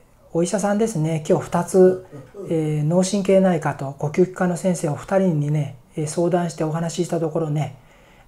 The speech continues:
どうやら今まで通りね、えー、薬をね、もらうっていう、今の場所でね、えー、もらった方がいいんじゃないかとい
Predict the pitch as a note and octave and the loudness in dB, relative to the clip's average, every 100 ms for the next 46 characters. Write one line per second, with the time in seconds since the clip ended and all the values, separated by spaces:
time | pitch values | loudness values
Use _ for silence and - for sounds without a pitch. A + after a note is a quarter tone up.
0 | - G3 C4+ G3 D#3 D#3 G#3+ C4 B3+ C4+ | -2 2 4 4 4 2 4 4 4 4
1 | G#3+ D3 D3+ - - - - D#3+ D#3 D#3 | 4 2 -4 -8 -16 -18 -10 -8 -8 -10
2 | - G3 D#3+ C#3+ D#3 E3 E3 D3+ - - | -2 0 0 -2 -6 -6 -6 -8 -12 -18
3 | _ - D#3+ D#3+ F3 F3+ F#3 F3+ C#3+ C#3+ | _ -10 -6 -4 2 2 2 -2 -4 -6
4 | - - - G#3+ D#4 B3+ G#3 F#3+ D3+ D3 | -14 -20 -20 -14 -12 -4 2 2 2 0
5 | D3 - C#3 C3+ F3 - _ - D3 C#3+ | -4 -4 -6 -4 -6 -8 _ -12 -10 -8
6 | C#3+ C#3+ D3+ - - - - - - - | -10 -12 -16 -20 -20 -20 -20 -20 -20 -20
7 | - - - _ - E3+ F#3 F#3 F#3 D#3+ | -20 -20 -20 _ -4 0 0 0 0 0
8 | F#3 A3 E3 C3+ - F#3+ D3+ A2+ - _ | 2 2 0 -2 -6 -8 -6 -10 -12 _
9 | E3 | 2